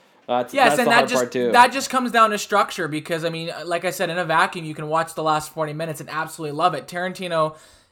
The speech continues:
Speaker 2: is full of that in all of his movies. He's always got amazing scenes, but to me, it's like,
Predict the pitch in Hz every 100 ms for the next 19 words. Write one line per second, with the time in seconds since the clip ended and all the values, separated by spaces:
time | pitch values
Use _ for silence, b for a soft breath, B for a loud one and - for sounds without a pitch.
0 | B - 151 - - - 220 269 156 143
1 | 143 160 160 202 233 175 147 131 127 160
2 | 156 175 214 220 160 151 143 139 143 156
3 | 151 156 147 - 170 160 127 - 139 -
4 | 147 160 190 139 139 147 139